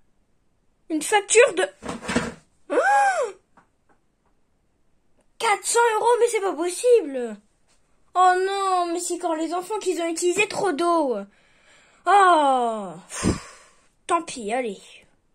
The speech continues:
Je commence bien la journée, moi. Pouh. Coucou.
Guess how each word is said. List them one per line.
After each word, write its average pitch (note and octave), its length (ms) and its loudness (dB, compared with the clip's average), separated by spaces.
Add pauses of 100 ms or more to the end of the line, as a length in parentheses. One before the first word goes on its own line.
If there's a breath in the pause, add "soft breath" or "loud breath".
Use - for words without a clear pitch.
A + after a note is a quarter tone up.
(840)
Je - 120 -20
commence C#4+ 320 -2
bien D#4+ 200 2
la F#4+ 140 2
journée, F#4 320 0
moi. G#3+ 240 -8 (260 soft breath)
Pouh. F#4 540 -2 (3750 loud breath)
Coucou. F#4 720 -4